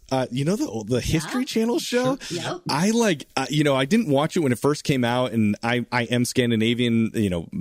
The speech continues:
Speaker 1: in my heritage, so I, like, knew that I wanted to watch it, and I was like, "Oh, I, I should watch it at some point." And then I started it and just loved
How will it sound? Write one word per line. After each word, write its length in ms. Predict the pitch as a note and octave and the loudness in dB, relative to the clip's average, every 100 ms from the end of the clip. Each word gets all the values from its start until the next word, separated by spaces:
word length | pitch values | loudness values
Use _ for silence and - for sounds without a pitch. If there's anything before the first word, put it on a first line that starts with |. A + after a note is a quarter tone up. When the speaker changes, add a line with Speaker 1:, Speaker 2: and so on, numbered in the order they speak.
| F2+ | -4
Speaker 1:
in 260 | G2+ F#2 | -4 -2
my 160 | F2+ F2 | -4 -6
heritage, 420 | E2 C3+ A#2+ - | -4 -4 -4 -6
so 120 | - | -4
I, 140 | G#2+ G#2 G#2 | -2 -2 -2
like, 240 | A2 F#2+ - - | -4 -4 -12 -6
knew 280 | - D#3+ A#3 | 2 4 4
that 120 | F3 | 4
I 100 | C#3 | 2
wanted 320 | A#2 A#2 C3 B2 | 0 0 0 0
to 100 | A2 | 0
watch 300 | G2+ G#2+ A2+ | 0 -2 -2
it, 60 | |
and 100 | G2+ | -2
I 40 | G2+ | -2
was 100 | G#2 | -4
like, 120 | C3+ | -6
"Oh, 60 | F#3 | -4
I, 240 | D3 G2 - | -4 -6 -8
I 80 | |
should 180 | G#2 - | -10 -6
watch 220 | F2+ E2 | -6 -4
it 60 | F#2 | -6
at 100 | D#2+ | -6
some 160 | - F2 | -6 -6
point." 220 | F2+ - - - - - | -6 -10 -16 -18 -10 -4
And 240 | A2+ A2+ | -2 0
then 440 | B2+ B2+ B2 A#2+ A#2+ | 0 2 0 0 0
I 140 | A#2 A2+ | -2 -2
started 480 | - - D3+ D#3+ B2 | -2 -2 0 2 2
it 140 | A2+ | 0
and 300 | A#2 A2 G2 | 0 0 0
just 580 | - - E3+ E3+ - - _ _ - A3+ - | -4 0 0 0 -4 -14 _ _ -10 -10 -10
loved 840 | A#2+ C3+ D3 D3 C#3 C#3 G#2+ - | -6 -2 2 2 2 0 -2 -10